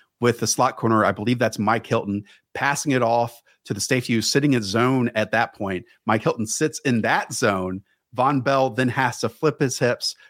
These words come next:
continue on with the underneath coverage of Tyreek Hill 'cause he knows Jessie Bates over the top has over top coverage, gets the pass deflection right in the lap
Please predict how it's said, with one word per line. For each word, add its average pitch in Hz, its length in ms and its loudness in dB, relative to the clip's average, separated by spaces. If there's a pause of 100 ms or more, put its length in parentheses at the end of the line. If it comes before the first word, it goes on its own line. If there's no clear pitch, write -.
(120)
continue 160 540 0
on 143 140 2
with 131 120 0
the - 160 -6
underneath 165 500 2
coverage 107 500 -2 (240)
of 113 100 -2
Tyreek 120 320 0
Hill 117 140 0
'cause 107 160 -4
he 120 80 -2
knows 120 240 0
Jessie 127 320 -4
Bates 123 340 -2
over 120 140 2
the 120 100 0
top 117 340 -2 (360)
has 127 240 0
over 247 260 0
top 131 320 -2
coverage, 110 520 -2 (520)
gets - 220 -4
the - 120 0
pass 143 260 -2
deflection 117 580 -2
right 135 220 0
in 156 80 -6
the 127 80 0
lap 113 400 -2